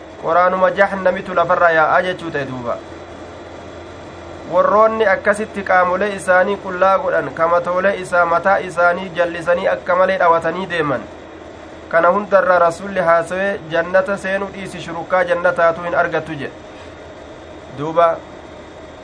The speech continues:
"Shurukkaa jannataatu jannata seenuu dhiisi, hin argattu," jedhe. "Maa'ilaatin, mumiilaatin," ta nama jallistuu taate, ta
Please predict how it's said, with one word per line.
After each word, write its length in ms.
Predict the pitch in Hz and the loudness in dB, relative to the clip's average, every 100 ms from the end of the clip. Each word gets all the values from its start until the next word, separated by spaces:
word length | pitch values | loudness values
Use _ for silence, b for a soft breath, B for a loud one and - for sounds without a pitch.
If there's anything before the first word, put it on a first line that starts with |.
| - - - - - - - - - - - - - - - | -18 -18 -18 -18 -18 -18 -18 -18 -20 -20 -20 -18 -18 -16 -10
"Shurukkaa 500 | 175 180 - 202 202 196 | -6 -6 4 4 6 4
jannataatu 640 | 196 196 196 185 185 202 | 6 4 6 4 2 0
jannata 460 | 185 180 185 185 | 2 4 4 4
seenuu 360 | 175 185 190 185 | 2 0 0 -2
dhiisi, 320 | 175 170 170 | -6 -8 -6
hin 120 | 156 147 160 | -2 0 0
argattu," 460 | 151 147 - 147 160 | 0 -4 -6 -8 -6
jedhe. 140 | 127 - - - - - - - - - - - - - - - - - - - - 131 | -6 -6 -16 -18 -18 -18 -18 -18 -18 -18 -18 -18 -18 -18 -18 -18 -18 -18 -18 -18 -10 2
"Maa'ilaatin, 800 | 147 160 165 170 190 185 165 127 - - - - - - - - - - - 135 135 | 4 4 2 2 2 2 -2 -10 -12 -18 -20 -20 -18 -18 -18 -18 -18 -18 -18 -10 -6
mumiilaatin," 840 | 165 175 175 180 202 190 170 139 - - - - - - - - - - - - - 160 | -4 -4 0 4 4 2 -4 -10 -12 -18 -18 -20 -20 -18 -18 -18 -18 -18 -18 -18 -6 0
ta 120 | 165 | 2
nama 240 | 190 202 | 4 4
jallistuu 640 | 196 185 190 190 - 202 202 | 4 0 0 -8 -8 -10 2
taate, 340 | 185 170 | 4 4
ta 100 | 165 | 2